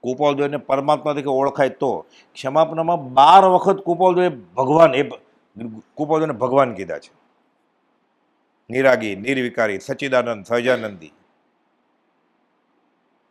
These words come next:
હે પરમાત્મા. વાર વાર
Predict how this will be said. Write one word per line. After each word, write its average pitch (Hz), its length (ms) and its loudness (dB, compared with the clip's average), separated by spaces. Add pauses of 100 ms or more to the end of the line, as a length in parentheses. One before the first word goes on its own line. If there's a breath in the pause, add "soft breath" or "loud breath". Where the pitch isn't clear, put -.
(960)
હે 123 60 -2
પરમાત્મા. 117 640 -2 (3500)
વાર 110 220 4
વાર 90 220 -10